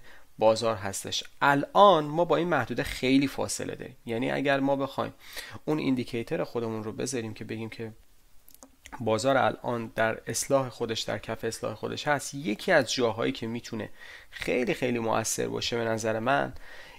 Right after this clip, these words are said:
اینجا هستش که ما ببینیم که تعداد سهام هایی که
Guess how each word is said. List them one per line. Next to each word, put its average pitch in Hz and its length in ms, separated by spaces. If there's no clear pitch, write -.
اینجا 131 300
هستش 147 440
که 139 80
ما 135 160
ببینیم 135 400
که 147 120
تعداد 131 640
سهام 110 440
هایی 151 320
که 98 280